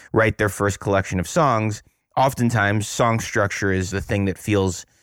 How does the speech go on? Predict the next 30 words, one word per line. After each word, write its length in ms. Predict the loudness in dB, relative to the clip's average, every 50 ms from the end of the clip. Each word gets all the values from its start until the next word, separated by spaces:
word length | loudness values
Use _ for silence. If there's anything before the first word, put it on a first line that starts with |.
| _ -2
the 100 | 0 2
least 580 | 2 2 2 2 2 0 -2 -6 -10 -14 -18 -20 _ _ _ -2
natural 480 | 0 0 0 0 -2 -2 -4 -6 -6
to 100 | -6 -8
some 240 | -6 -4 -2 -2 -2
people. 400 | 0 -2 -4 -4 -4 -6 -6 -6 -10 -16 _ -6
It 220 | -4 -4 -4 -2
can 140 | -2 -2 -2
feel 220 | 0 2 2 2
natural 440 | 2 2 2 0 0 0 0 0 0
to 100 | -2 -4 -4
come 200 | -2 0 0 0
up 160 | 0 0 0
with 140 | -2 0 2
words 560 | 2 2 4 4 4 2 2 0 -2 -4 -4
off 140 | -2 -2 -2
the 80 | -2
top 280 | 0 0 0 0 0 0
of 140 | -2 -2 0
your 80 | 0
head 220 | 2 2 2 0 -2 -2 -2
or 160 | 0 0 0
come 200 | 0 0 0 0
up 140 | 0 0 -2
with 160 | -2 -2 0
melodies, 460 | 0 2 2 2 2 0 0 -2 -2
but 240 | -2 -2 -2 -2 -4 _ _ _ _ _ _
how 300 | -4 0 2 2 2 0
to 460 | -2 -2 0 2 2 2 2 0 -2 -6 _ _ _ _ _
put 380 | -2 0 2 2 2 0 -6 -20